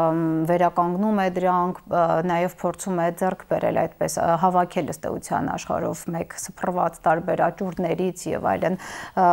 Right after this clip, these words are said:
և, ը, ամբարում է Մայրաթոռում դրանք, ը, ցուցադրում է, ը, դա շատ բնական է, իսկ, ըմ, ինչու է Մայրաթոռը նաև աշխարհիկ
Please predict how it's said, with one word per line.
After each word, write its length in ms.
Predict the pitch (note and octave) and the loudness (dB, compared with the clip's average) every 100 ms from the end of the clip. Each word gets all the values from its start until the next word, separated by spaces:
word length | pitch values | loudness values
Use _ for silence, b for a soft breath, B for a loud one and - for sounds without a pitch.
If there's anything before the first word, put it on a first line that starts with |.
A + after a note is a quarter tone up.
| E3+ E3+ E3+ | 8 6 6
և, 260 | F3 F3 - | 2 -2 -4
ը, 220 | - E3+ E3+ - | 0 0 2 2
ամբարում 520 | F#3+ F#3+ F#3+ G3 G3+ | 2 6 6 6 4
է 100 | G3 F#3+ | 4 4
Մայրաթոռում 680 | F#3 F3 F3+ F3 G3 F3+ F3+ | 4 2 2 0 0 0 0
դրանք, 400 | E3+ D#3+ F3 - | 0 0 -2 -2
ը, 80 | E3+ F3 | -4 -4
ցուցադրում 640 | - - F3+ F#3 A#3 A3 | -6 0 0 2 2 2
է, 20 | |
ը, 480 | G#3 - - - F3+ F3 | 2 -4 -14 0 4 4
դա 200 | F#3+ G3 | 4 4
շատ 240 | G#3+ F#3 F#3 | 4 2 2
բնական 560 | G3+ G3 F#3+ G3+ F#3 | 2 2 4 2 4
է, 80 | D#3+ - G#3 | 0 0 -2
իսկ, 360 | G3+ - G#3 | -4 -2 2
ըմ, 360 | G3+ G3+ G3+ G3+ G3+ G#3 G3+ - - _ _ _ - | 4 4 4 2 2 0 -4 -12 -20 _ _ _ 2
ինչու 340 | A#3 A#3 C#4 | 2 4 4
է 80 | C4+ B3 | 4 4
Մայրաթոռը 720 | G#3+ F#3+ F#3+ F#3+ A3 G#3+ G3+ | 4 6 4 2 2 2 2
նաև 440 | F3 E3+ F#3 G3 - B B | 2 2 2 0 -2 B B
աշխարհիկ 560 | - G3 - G#3 A3+ | 0 2 4 4 4